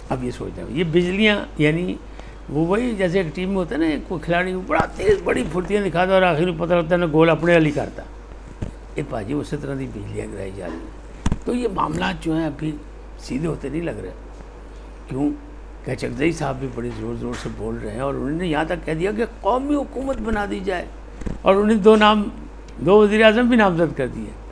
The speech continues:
एक शाहिद खाकान अब्बासी और एक नवाज़ खोखर। उन्होंने कहा, "इन दोनों में से बना दिया जाए, फिर बैठ जाए सारी पार्टियाँ, उसमें इमरान भी शामिल हो, पीपल्स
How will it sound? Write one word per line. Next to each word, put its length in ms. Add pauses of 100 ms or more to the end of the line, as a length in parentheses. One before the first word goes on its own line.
(240)
एक 80
शाहिद 340
खाकान 380
अब्बासी 500 (600)
और 100
एक 180
नवाज़ 340
खोखर। 420 (300)
उन्होंने 160
कहा, 100
"इन 80
दोनों 180
में 140
से 80
बना 220
दिया 200
जाए, 240
फिर 100
बैठ 260
जाए 140
सारी 220
पार्टियाँ, 540 (420)
उसमें 220
इमरान 300
भी 100
शामिल 380
हो, 120
पीपल्स 320